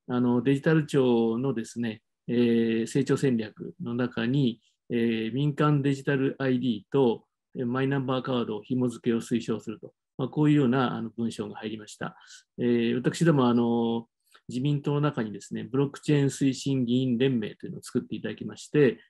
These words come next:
まあ、そこから平井大臣の方にですね、えー、まあ、こういう提言をした結果、取り上げていただいたということでございます。それは具体的に、まあ、これは、あの、内閣官房が作った資料なんですけども、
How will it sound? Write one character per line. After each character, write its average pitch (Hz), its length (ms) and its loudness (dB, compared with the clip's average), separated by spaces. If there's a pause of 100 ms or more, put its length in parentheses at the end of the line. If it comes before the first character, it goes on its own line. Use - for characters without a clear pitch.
(140)
ま 143 80 -2
あ、 131 40 -4
そ - 120 -6
こ 139 100 -2
か 147 120 2
ら 139 80 2
平 131 220 2
井 127 80 4
大 117 180 4
臣 110 180 -8
の 104 80 -12
方 117 120 -10
に 107 80 -10
で - 80 -10
す - 120 -14
ね、 110 160 -10 (320)
え 117 340 0
ー、 - 20 -10
ま 123 100 2
あ、 117 40 -4
こ 120 120 0
う 120 60 6
い 113 60 6
う 113 160 2
提 117 180 2
言 113 240 -2
を 139 80 2
し - 80 -6
た 101 260 -8
結 113 240 -6
果、 143 180 2
取 117 280 -2
り - 80 -10
上 120 120 -4
げ 110 80 -6
て - 100 -6
い 117 40 0
た 110 100 -6
だ 104 80 -4
い 101 80 -8
た 147 100 -2
と 143 60 0
い 135 40 2
う - 100 -6
こ - 180 -20
と 113 60 -10
で 123 100 -2
ご - 80 -8
ざ 98 140 -14
い - 20 -14
ま - 60 -20 (120)
す。 - 220 -12 (640)
そ 156 100 0
れ 165 60 6
は 160 80 6
具 143 100 0
体 170 200 6
的 160 200 2
に、 156 300 4 (300)
ま 143 80 -2
あ、 - 20 -4
こ 165 80 4
れ 170 60 8
は、 165 40 8
あ 160 40 6
の、 156 420 2
内 147 180 2
閣 135 140 -2
官 139 160 -2
房 110 80 -4
が 101 80 -10
作 - 160 -12
っ 92 40 -12
た 101 160 -10
資 - 120 -8
料 107 140 -2
な 101 80 -14
ん 87 100 -16
で - 80 -14
す - 60 -20
け 104 100 -8
ど 107 100 -8
も、 120 280 -2